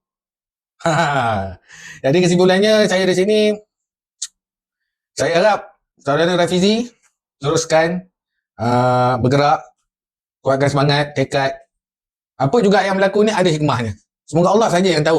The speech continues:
apa, apa juga yang, uh, berselindung di sebalik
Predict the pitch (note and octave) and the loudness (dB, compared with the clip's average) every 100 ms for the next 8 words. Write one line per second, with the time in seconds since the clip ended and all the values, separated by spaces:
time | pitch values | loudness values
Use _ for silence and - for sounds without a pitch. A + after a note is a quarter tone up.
0 | C3 D3 G3 D3+ - - - B3+ F#3+ F3+ | 0 2 0 0 -6 -8 -4 -2 0 2
1 | E3 E3+ E3+ E3+ _ _ - C#3 D3 C#3+ | 2 2 2 0 _ _ -6 -2 0 2
2 | C#3+ C#3 - D3+ D#3+ E3 F#3+ G#3+ E3 D#3 | 2 -2 -4 0 0 2 2 2 2 0
3 | E3 E3+ F#3 F3+ - | 0 2 2 -2 -10